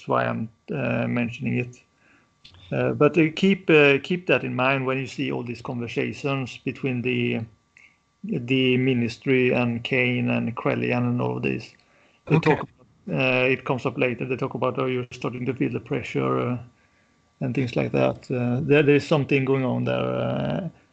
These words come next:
Speaker 1: and, um, well, there are hints, and of course, uh, it is sort of revealed in Xenosaga.
Speaker 2: Okay.
Speaker 1: But
Speaker 2: Yes,
Speaker 1: it
Speaker 2: I am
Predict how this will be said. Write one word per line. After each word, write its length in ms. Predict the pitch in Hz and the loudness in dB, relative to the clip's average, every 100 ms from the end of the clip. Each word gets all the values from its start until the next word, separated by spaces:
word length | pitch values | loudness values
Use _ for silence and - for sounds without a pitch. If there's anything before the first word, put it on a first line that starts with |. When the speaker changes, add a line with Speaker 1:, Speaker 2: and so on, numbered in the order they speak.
| _ _ | _ _
Speaker 1:
and, 320 | 139 123 123 | 2 4 4
um, 440 | 123 123 123 120 107 - _ _ - - | 4 4 4 2 -2 -10 _ _ -8 2
well, 180 | 139 | 4
there 140 | 135 143 | 6 6
are 100 | 139 | 6
hints, 640 | - 139 123 127 - - 269 | 2 -4 -4 -8 -12 -18 -12
and 220 | 156 127 | -6 -4
of 160 | 135 120 | -6 -6
course, 400 | 139 123 120 - 135 | -4 -4 -6 -8 -6
uh, 200 | 120 127 | -4 -4
it 180 | 151 127 | -4 -4
is 140 | 139 | -6
sort 300 | - 165 131 | 0 0 2
of 160 | 143 123 | 0 0
revealed 580 | 131 123 127 127 127 - | 0 2 0 -2 -4 -6
in 300 | 123 120 117 | -4 -2 -4
Xenosaga. 920 | 120 131 117 120 - 120 117 120 123 - _ _ _ _ _ _ _ _ _ _ 143 | -4 -2 -2 -2 -2 -2 0 0 -2 -6 _ _ _ _ _ _ _ _ _ _ -8
Speaker 2:
Okay. 280 | - - | -4 -6
Speaker 1:
But 720 | - - - _ - _ - 147 | -8 -20 -20 _ -20 _ -2 4
Speaker 2:
Yes, 260 | 143 123 | 4 2
Speaker 1:
it 120 | 123 | 0
Speaker 2:
I 60 | 156 | 2
am 320 | 185 196 - | 0 0 -6